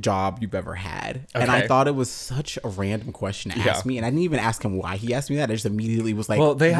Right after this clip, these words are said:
Speaker 2: the
Speaker 1: "Wendy's."
Speaker 2: street style thing every, and then they just, like, ask a random question.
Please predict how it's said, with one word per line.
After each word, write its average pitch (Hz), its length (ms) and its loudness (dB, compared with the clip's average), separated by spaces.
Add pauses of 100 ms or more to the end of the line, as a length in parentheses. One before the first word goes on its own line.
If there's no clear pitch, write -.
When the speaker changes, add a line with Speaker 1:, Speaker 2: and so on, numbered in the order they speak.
(140)
Speaker 2:
the - 60 2
Speaker 1:
"Wendy's." 156 120 0
Speaker 2:
street 160 260 4
style 143 240 4
thing 135 200 0
every, 120 280 2
and 120 140 0
then 117 260 0
they 113 80 0
just, 104 180 -6
like, 107 220 -2
ask 101 280 -4
a 101 80 -4
random 85 360 -6
question. 80 640 -8